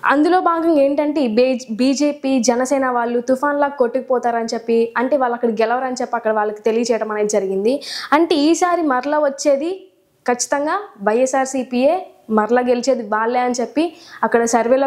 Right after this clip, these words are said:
కూడా వాళ్ళు అక్కడ చెప్పడం అనేది జరిగింది. అలాగే చూసినట్లయితే ఈ టీడీపీ, జనసేన, బీజేపీ, ఇతర పక్షాల వాళ్ళు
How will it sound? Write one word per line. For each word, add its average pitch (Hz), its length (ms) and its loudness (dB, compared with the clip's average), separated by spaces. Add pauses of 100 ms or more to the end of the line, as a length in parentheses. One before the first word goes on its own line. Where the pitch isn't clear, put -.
కూడా 254 140 -2
వాళ్ళు 226 160 -2
అక్కడ 220 140 -4 (120)
చెప్పడం 226 340 -2
అనేది 208 220 -2
జరిగింది. 208 380 0 (500)
అలాగే 262 280 2
చూసినట్లయితే 285 640 0 (220)
ఈ - 20 0 (180)
టీడీపీ, 277 440 -2 (160)
జనసేన, 254 400 -2 (180)
బీజేపీ, 254 440 -2 (100)
ఇతర 269 160 0 (100)
పక్షాల 262 380 -4
వాళ్ళు 247 140 -4